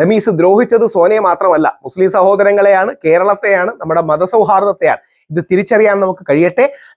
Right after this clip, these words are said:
<clears throat> സോനയുടെ പേരിൽ രാഷ്ട്രീയ മുതലെടുപ്പ് നടത്താനോ പ്രൊപ്പഗാൻഡോ ചെയ്യാനോ അല്ല, പക്ഷേ റമീസിനെ പോലുള്ള ക്രിമിനലുകളെ ഇല്ലാതാക്കാൻ, അമർച്ച ചെയ്യാൻ,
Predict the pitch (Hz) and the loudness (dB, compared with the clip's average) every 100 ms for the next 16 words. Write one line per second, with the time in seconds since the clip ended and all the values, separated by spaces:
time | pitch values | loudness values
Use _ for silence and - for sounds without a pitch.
0 | - 311 190 - 190 208 233 233 185 185 | -4 -2 -2 -2 0 2 2 0 0 -2
1 | 190 165 - 233 202 202 202 214 170 160 | 0 -2 -2 -2 0 0 0 -2 -2 0
2 | 180 180 - 165 185 196 196 196 180 165 | 0 0 -2 -4 -2 -2 -2 -2 -2 0
3 | 175 170 131 214 - _ - - 170 160 | 2 0 0 -4 -6 _ -12 -2 2 2
4 | 190 220 247 226 226 196 190 175 - 180 | 2 0 0 0 2 0 2 0 -2 0
5 | 226 254 240 240 226 202 139 156 202 220 | 2 2 2 2 0 0 -4 -2 0 0
6 | 175 135 147 139 147 180 214 254 180 151 | 0 -2 -4 -4 -4 -4 -2 -4 -4 -2
7 | 143 | -2